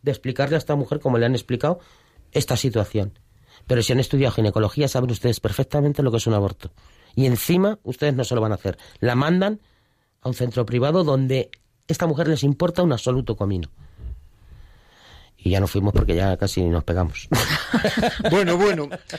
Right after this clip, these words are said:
Speaker 2: les recuerdo que estamos con Lola Pérez, con Esperanza
Speaker 1: Puente.
Speaker 2: Ah, eh, Puente, sí, perdón, que no he hecho la apellido. Esperanza Puente,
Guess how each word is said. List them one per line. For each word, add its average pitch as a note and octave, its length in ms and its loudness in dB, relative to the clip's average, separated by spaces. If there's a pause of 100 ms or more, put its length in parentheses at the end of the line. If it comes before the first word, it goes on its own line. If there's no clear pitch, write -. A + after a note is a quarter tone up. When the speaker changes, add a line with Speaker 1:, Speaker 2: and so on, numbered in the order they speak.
(300)
Speaker 2:
les D#3+ 200 2
recuerdo G3+ 520 2
que G#3 120 0
estamos F3+ 500 0
con E3 240 0
Lola E3 280 0
Pérez, G3+ 420 -2
con D3+ 160 -4
Esperanza D#3 800 0 (1200)
Speaker 1:
Puente. C#3 260 0
Speaker 2:
Ah, F3 120 0 (300)
eh, D#3 80 -2
Puente, E3+ 420 0
sí, E3 160 -2
perdón, D#3 320 0
que D3 100 -2
no C3 60 -2
he D3 40 0
hecho D#3 140 0
la D3 60 2
apellido. C#3+ 240 0
Esperanza D#3 400 0
Puente, F3 440 0